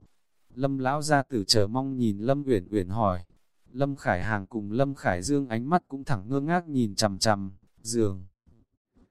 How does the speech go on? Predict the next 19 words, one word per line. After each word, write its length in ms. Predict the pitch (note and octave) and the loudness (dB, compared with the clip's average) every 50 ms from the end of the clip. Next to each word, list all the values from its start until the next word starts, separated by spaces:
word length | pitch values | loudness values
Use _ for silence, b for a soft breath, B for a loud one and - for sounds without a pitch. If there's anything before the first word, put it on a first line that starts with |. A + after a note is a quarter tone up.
| _ | _
như 160 | C#3 D3 D#3 C#3+ | 2 4 4 4
nàng 260 | C3+ A#2+ G#2+ G2 F2+ | 6 4 0 0 -2
không 260 | - - D3+ D3 D3 | -6 -4 -2 0 2
đem 220 | C#3 D3 C#3+ C#3+ | 4 4 4 4
rượu 240 | C3 C#3 C3+ A2+ G#2+ | 4 4 4 4 2
ngon 260 | A2+ B2+ C#3 C#3+ C#3+ | 0 -2 -2 0 0
lấy 240 | C3+ B2+ A#2 B2 C3 | 2 4 4 4 4
ra 200 | C3 D3 C#3 C3 | 4 4 4 4
tới, 380 | - - A#2+ A#2 A2+ B2+ C#3+ D#3+ - - - _ - | 4 4 2 2 2 2 0 -4 -8 -16 -20 _ -2
liền 280 | G#2+ G#2+ G#2+ G2 F#2+ | 2 4 4 4 2
phải 240 | F#2 - A2 F#2 E2+ | 0 0 0 0 2
tay 220 | - D3+ D3+ D3 | 4 4 6 6
xé 260 | C3+ - - G2+ A2 A#2 | 6 6 6 4 4 4
hắn 240 | A#2 A#2 C3 D3 | 2 0 0 0
dường 280 | C#3+ D3+ D3 A#2 G#2 G#2 | 0 0 0 0 0 2
như, 320 | A#2+ C#3+ D3+ D3+ D3 C#3+ C#3+ - - - - - | 4 4 6 6 4 2 0 -6 -16 -20 -16 -8
xem 320 | - - - D3+ D3 C#3+ C#3+ | -4 0 2 4 4 4 4
Lâm 220 | C#3+ D3 C#3+ D3 C#3 | 4 2 2 4 4
Uyển 180 | C3 G#2+ F2 | 4 4 4